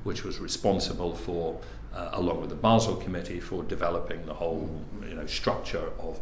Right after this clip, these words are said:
Basel three, et cetera. So that's what I spent five years of my life, uh, essentially doing. And I hope I'm not s-, biased too much by having been directly involved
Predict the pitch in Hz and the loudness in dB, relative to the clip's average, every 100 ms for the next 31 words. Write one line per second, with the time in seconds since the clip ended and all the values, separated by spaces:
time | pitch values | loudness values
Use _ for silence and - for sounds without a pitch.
0 | - 82 80 - - - 78 78 - - | -4 -2 -2 -4 -6 -6 -6 -6 -4 -2
1 | - - - 123 151 131 107 - 107 113 | -2 -2 0 4 8 10 10 10 10 10
2 | - - - - - 110 92 92 90 - | 12 10 8 4 4 6 6 10 12 12
3 | - 80 78 78 73 - - - - 98 | 12 10 6 6 2 0 -4 -4 -2 -2
4 | - - 87 80 - 85 131 92 - - | 2 0 0 -2 -2 2 4 4 0 -6
5 | - - - - - - 196 196 196 - | -8 -8 -8 -8 -8 6 10 10 8 2
6 | - - 170 226 170 139 139 - - - | 2 8 12 12 12 10 8 4 0 -4
7 | - - - - - 113 - 143 131 117 | -6 -4 2 2 2 4 10 12 12 12
8 | - - 226 147 - - - 95 95 113 | 8 12 12 12 6 2 0 0 2 2
9 | 92 85 98 87 85 - - 90 101 101 | 2 2 2 2 0 0 2 6 8 6
10 | 92 82 85 90 92 104 104 | 4 0 0 2 4 4 2